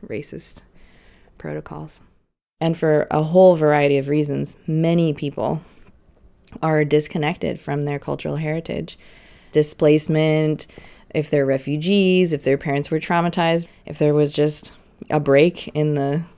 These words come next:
lineage for any reason or a break in the communication, I think it's a really common situation that I'm in. Regarding storytelling and passing down of information from our elders to us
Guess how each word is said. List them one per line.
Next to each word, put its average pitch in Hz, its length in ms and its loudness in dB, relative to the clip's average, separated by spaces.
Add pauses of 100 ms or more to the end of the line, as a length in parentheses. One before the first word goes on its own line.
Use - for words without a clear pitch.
lineage 156 420 0
for - 140 -8
any 151 240 -2
reason 147 340 -4
or 127 100 -6
a 131 100 -6
break 147 360 -4
in 151 80 -4
the 143 100 -4
communication, 151 840 -6 (640)
I 151 80 -6
think 156 140 -4
it's 143 100 -8
a 147 80 -2
really 156 320 2
common 139 640 -4 (360)
situation 139 760 -6 (100)
that 151 140 -8
I'm 147 200 -4
in. 170 220 -6 (1040)
Regarding 170 1080 -2 (180)
storytelling 165 800 -2
and 151 120 -2
passing 156 440 -6
down 151 180 -4
of 147 80 -4
information 151 960 -6 (640)
from 143 400 -8
our 143 160 -8
elders 143 460 -8
to - 140 -10
us 139 520 -10